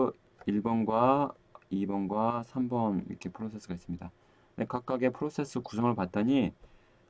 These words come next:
어, 에디트 일, 이, 삼, 여기 에디트 일, 이, 삼, 오른쪽에도 에디트 일, 이, 삼으로 다 이 편집을 하는 그런 내용인데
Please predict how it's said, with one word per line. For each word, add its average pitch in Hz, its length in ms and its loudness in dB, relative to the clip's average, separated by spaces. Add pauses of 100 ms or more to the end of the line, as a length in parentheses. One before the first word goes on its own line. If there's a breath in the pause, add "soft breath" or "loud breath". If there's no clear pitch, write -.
어, 98 400 -4
에디트 123 480 4
일, 110 320 6
이, 110 160 2
삼, 101 320 -4 (480)
여기 98 140 -2
에디트 107 360 -2
일, 95 260 4
이, 98 120 2
삼, 90 280 -4 (440)
오른쪽에도 104 720 2 (380)
에디트 104 320 0
일, 90 280 4
이, 95 80 2
삼으로 95 380 -4
다 90 340 -4
이 85 420 0 (600)
편집을 170 480 6
하는 80 320 -2
그런 87 260 0
내용인데 82 480 -2